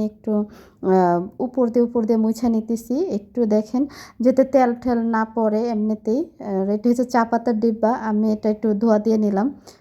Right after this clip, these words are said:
আর এখানে তো আরও বয়ম আছে, যে চিনির ডিব্বা, তারপর এটা আমি মুছা দিয়ে নিচ্ছি। তো যাই হোক, এই যে আমি সাজায় নিচ্ছি, আমার সব কিছু ধোয়া হয়ে গেছে। এগুলা লবণ, চিনি, হলুদ, মরিচ, এগুলো সাজায় রাখতেছি। আমার কিন্তু রান্নাঘর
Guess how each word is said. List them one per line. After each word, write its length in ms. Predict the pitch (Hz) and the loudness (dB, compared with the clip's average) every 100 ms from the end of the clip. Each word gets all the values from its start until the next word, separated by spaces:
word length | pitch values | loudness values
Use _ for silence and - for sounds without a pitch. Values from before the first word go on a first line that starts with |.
| - | -8
আর 120 | 214 202 | -2 0
এখানে 380 | 208 226 214 214 | 0 0 0 0
তো 120 | 220 | 2
আরও 200 | 196 202 | 2 2
বয়ম 320 | 202 214 208 | 2 2 2
আছে, 220 | 196 208 214 | 2 0 -2
যে 120 | 202 | -2
চিনির 360 | 208 240 214 208 | -4 -2 -2 -2
ডিব্বা, 300 | 208 202 202 | -4 -4 -6
তারপর 400 | 202 196 196 202 202 | -2 -2 0 2 2
এটা 240 | 196 208 | 2 0
আমি 200 | 196 196 196 202 - - | 0 2 0 -4 -20 -10
মুছা 260 | 208 202 233 | -4 0 0
দিয়ে 180 | 202 202 | 2 2
নিচ্ছি। 260 | 196 190 - | 2 0 -4
তো 120 | 220 214 | -4 0
যাই 240 | 226 233 | 2 2
হোক, 160 | 247 262 | 2 -2
এই 120 | 214 202 | -4 0
যে 60 | 214 | 0
আমি 160 | 196 | 0
সাজায় 420 | 208 240 208 214 214 | -2 -2 0 0 0
নিচ্ছি, 260 | 202 196 214 | 0 -2 -2
আমার 180 | 196 208 | -2 -4
সব 100 | 208 | -4
কিছু 180 | 220 220 | -6 -6
ধোয়া 220 | 208 214 208 | -2 0 2
হয়ে 200 | 220 214 | 2 2
গেছে। 260 | 196 196 220 269 - - _ | 0 -2 -6 -6 -14 -20 _
এগুলা 300 | 208 208 208 214 | -2 2 4 4
লবণ, 480 | 214 214 208 214 220 | 4 2 0 0 -2
চিনি, 440 | 214 226 214 214 220 | -4 -4 -2 0 0
হলুদ, 440 | 214 214 208 220 220 | -2 -2 0 -2 0
মরিচ, 380 | 208 208 214 214 | 0 4 2 2
এগুলো 260 | 208 202 196 | -2 0 0
সাজায় 400 | 208 214 196 190 | 0 0 2 2
রাখতেছি। 460 | 196 196 - 214 240 247 - - - | 2 -2 -8 -6 -4 -6 -10 -20 -6
আমার 280 | 220 226 247 | 0 2 2
কিন্তু 220 | 269 269 277 | 2 2 2
রান্নাঘর 540 | 247 214 220 226 254 | 2 2 0 0 -2